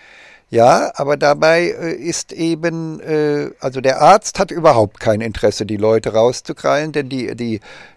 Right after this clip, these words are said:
die, äh, die Wohlfühlstimmen und die Gesundheitsdaten werden immer mit, äh, der Erwartungskurve verglichen. Also wenn jemand aus einer chronisch kranken Familie kommt, dann, äh, wird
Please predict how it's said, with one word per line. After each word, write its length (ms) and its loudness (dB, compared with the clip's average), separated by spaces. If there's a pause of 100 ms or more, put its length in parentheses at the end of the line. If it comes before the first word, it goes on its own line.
(100)
die, 240 -4
äh, 420 -4
die 460 -14
Wohlfühlstimmen 880 -2
und 120 -6
die 80 -6
Gesundheitsdaten 1040 -2
werden 280 -2
immer 400 -4
mit, 360 -8 (120)
äh, 340 2 (760)
der 240 2
Erwartungskurve 1160 2
verglichen. 560 -6
Also 260 -4
wenn 140 -4
jemand 340 -2
aus 220 -2
einer 400 -4 (680)
chronisch 480 0
kranken 440 -2
Familie 560 -2
kommt, 380 0
dann, 260 -2 (480)
äh, 300 0
wird 580 -4